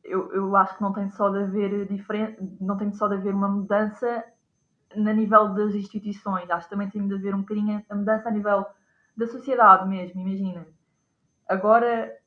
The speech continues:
é o futebol, o futebol, o futebol, e acho que também tem que haver um, uma mudança nossa, acho que também temos que dar importância às outras modalidades,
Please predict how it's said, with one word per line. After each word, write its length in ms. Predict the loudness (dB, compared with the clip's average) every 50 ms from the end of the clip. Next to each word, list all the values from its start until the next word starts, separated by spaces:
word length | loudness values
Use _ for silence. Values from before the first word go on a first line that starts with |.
| _ -16 -12
é 180 | -6 -4 -4 -4
o 40 | -4
futebol, 540 | -6 -10 -2 2 6 8 8 6 6 2 -2
o 40 |
futebol, 500 | -6 -8 -10 -4 0 2 4 4 2 0
o 40 | -6 -12
futebol, 500 | -14 -6 -2 0 0 0 0 -2 -6 -8
e 100 | -4 -2
acho 280 | -2 -2 -4 -10 -18 _ -10
que 340 | -6 -4 -4 -4 -4 -6 -8 -14 _ _
também 280 | -4 -2 -2 -2 -2 -4
tem 160 | -6 -6 -2
que 100 | -2 -2
haver 320 | 0 0 2 2 2 2
um, 300 | 2 0 0 -2 -2 -4 -4
uma 200 | -2 -2 0 -2
mudança 540 | 0 -2 -2 -2 -2 -4 -6 -6 -6 -10 -16 _ _ _ _ _ _ _ _ _ _ _ -20 _ _ _ 2
nossa, 600 | 6 6 6 6 6 2 -2 -2 -2 0 0 -2
acho 180 | -2 -4 -8
que 60 | -6
também 220 | -2 -2 -2 -2 -2
temos 200 | -4 -6 -8 -8
que 120 | -10 -4 2
dar 300 | 4 4 4 4 0 -6 -12 -16 _ _ _ _
importância 580 | -8 -8 -6 -4 -4 -4 -4 -4 -4 -2 0 0
às 80 | 0 0
outras 220 | -2 -4 -4 -4
modalidades, 920 | -2 -2 -2 -2 -2 0 4 6 6 6 6 4 0 -6 -12 -14 -16 -16